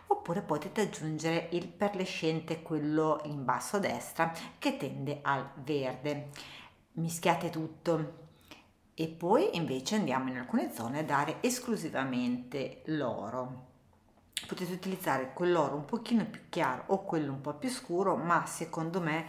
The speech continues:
sui fogli bianchi si vede meglio, anche se in questo caso è tela bianca, si vede meglio il, l'oro un po' più scuro.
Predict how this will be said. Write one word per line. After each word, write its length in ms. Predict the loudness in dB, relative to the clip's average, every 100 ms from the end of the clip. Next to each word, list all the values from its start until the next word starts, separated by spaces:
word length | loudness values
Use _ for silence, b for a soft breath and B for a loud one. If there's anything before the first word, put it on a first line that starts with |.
| B B B
sui 340 | -14 -4 -2 -2
fogli 400 | 0 0 0 -2
bianchi 440 | -2 -2 -4 -6
si 200 | -8 -4
vede 300 | -2 2 2
meglio, 680 | 2 0 0 -2 2 2 2
anche 300 | 0 -2 -8
se 160 | -12
in 40 | -12
questo 240 | -12 -8
caso 240 | -6 -4 -6
è 40 | -10
tela 260 | -8 -6 -6
bianca, 600 | -10 -12 -16 -6 -2 -2 B B B B
si 240 | -10 -4
vede 280 | 0 2 4
meglio 720 | 2 2 0 -2 0 0 -2 -2
il, 400 | 0 2 2 2
l'oro 360 | 2 2 0 0
un 60 |
po' 160 | 0 -2
più 160 | -4
scuro. 680 | -8 -10 -10 -6 -4 -4